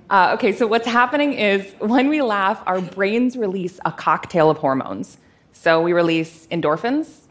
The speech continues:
giving us a similar feeling to a runner's high. We lower our cortisol, making us feel calmer. And we release dopamine, the same hormone released during sex, making us feel more bonded. So, in essence, as far as our brains are concerned,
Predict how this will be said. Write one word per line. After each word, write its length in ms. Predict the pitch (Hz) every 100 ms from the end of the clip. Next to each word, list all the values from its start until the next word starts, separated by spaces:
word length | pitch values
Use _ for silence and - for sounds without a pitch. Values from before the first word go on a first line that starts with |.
| -
giving 220 | 170 170
us 140 | 165
a 60 | 165
similar 360 | - 180 190
feeling 320 | 190 170 165 165
to 120 | 196
a 20 |
runner's 360 | 160 147 147 151
high. 400 | - - 254 269 - _ _ -
We 120 | 190
lower 340 | 190 202 233
our 120 | -
cortisol, 760 | 196 - 208 190 160 147 190 247
making 320 | 180 170 180
us 180 | 175 170
feel 200 | - 156
calmer. 680 | 156 - 151 139 151 233 262 _ _ _
And 220 | - 175 185
we 80 |
release 380 | 175 180 175 175
dopamine, 640 | 233 240 190 101 - 202
the 60 | 190
same 260 | - 175 190
hormone 420 | 185 175 175 170
released 440 | 160 156 151 -
during 220 | 147 147
sex, 580 | 147 - 208 - - -
making 340 | 175 170 185 190
us 140 | 190
feel 180 | - 147
more 140 | 147
bonded. 580 | 143 165 165 160 - - - _ _
So, 580 | - - 208 190 175 - - -
in 140 | 160
essence, 540 | 254 277 233 196 190
as 160 | - 175
far 200 | - 180
as 100 | 202
our 120 | 220
brains 420 | 185 190 214 220
are 60 | 170
concerned, 680 | 160 160 156 151 151 151